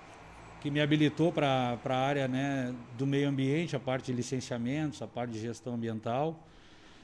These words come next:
Né, tenho uma, tenho uma clínica, né, de laser terapia clínica, que é uma área na área da medicina também, jo-, ligada à física médica, na qual eu trabalho com a minha esposa aqui,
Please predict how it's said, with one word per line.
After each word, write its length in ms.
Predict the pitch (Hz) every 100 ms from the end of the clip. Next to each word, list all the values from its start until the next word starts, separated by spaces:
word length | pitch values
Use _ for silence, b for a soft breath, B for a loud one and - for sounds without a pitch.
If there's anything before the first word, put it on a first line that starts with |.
| B B -
Né, 200 | 104 104 -
tenho 380 | - 143 151 143 135
uma, 680 | 131 135 127 123 117 113 113 - - - -
tenho 160 | 127
uma 140 | 135 127
clínica, 640 | - 143 160 139 - 101 - - -
né, 200 | 113 113 -
de 220 | 113 110
laser 360 | 117 127 131 123
terapia 400 | 127 117 127 123
clínica, 440 | - 131 135 127
que 120 | -
é 40 | 120
uma 140 | 120
área 180 | 120 120
na 120 | 117
área 180 | 117 120
da 80 | 113
medicina 480 | 110 101 - 131
também, 400 | 123 113 123 139 - -
jo-, 220 | 107 113 113
ligada 360 | 110 113 120 120
à 20 |
física 400 | 113 127 113 123
médica, 460 | 113 117 135 131 120
na 120 | 113
qual 220 | - 123
eu 60 | 117
trabalho 380 | 117 113 117 120
com 80 | 120
a 40 |
minha 120 | 117
esposa 440 | 117 - 127 135 113
aqui, 280 | - 131